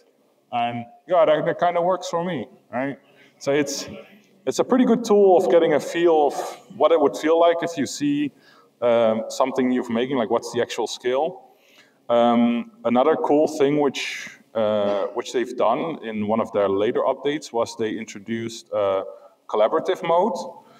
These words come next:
So they have, um, they have, like, a cloud system called Landing Page. Uh,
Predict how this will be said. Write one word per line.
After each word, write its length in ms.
So 800
they 120
have, 320
um, 800
they 100
have, 200
like, 140
a 80
cloud 400
system 420
called 320
Landing 320
Page. 580
Uh, 400